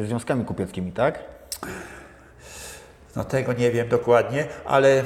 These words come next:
Speaker 2: wiem, że on był czołowym zawodnikiem
Speaker 1: Mhm.
Speaker 2: klubów warszawskich lat, e, przedwojennych.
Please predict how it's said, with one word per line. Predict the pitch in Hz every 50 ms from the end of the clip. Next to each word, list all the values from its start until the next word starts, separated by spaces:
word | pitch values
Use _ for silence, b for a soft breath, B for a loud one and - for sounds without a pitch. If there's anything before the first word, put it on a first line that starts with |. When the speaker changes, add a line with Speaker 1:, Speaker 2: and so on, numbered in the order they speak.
| - - 90
Speaker 2:
wiem, | 107 135 170 185 170 165
że | 127 - 147 139 139
on | 139 139 123
był | 123 139 135 127 - - - - - - - - -
czołowym | - - - 123 139 147 143 135 117
zawodnikiem | 117 123 120 120 117 131 123 - 127 113 95
Speaker 1:
Mhm. | 92 117 147 165 - - - - - -
Speaker 2:
klubów | - 139 135 135 123 120
warszawskich | 104 113 104 - - 135 - - - 127 - - - B B B B B - -
lat, | 107 113 131 120 - - - - - - - - - -
e, | 104 107 110 104
przedwojennych. | - - 135 127 120 110 123 123 120 113 - 95 - - - -